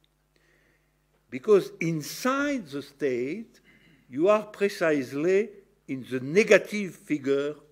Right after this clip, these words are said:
of opposition. And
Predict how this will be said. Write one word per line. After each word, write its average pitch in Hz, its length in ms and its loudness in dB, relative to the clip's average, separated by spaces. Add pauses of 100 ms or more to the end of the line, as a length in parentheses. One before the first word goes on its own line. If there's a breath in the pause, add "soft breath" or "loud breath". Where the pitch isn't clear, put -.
of 127 240 -4 (120)
opposition. 107 680 -4 (1600)
And 139 240 0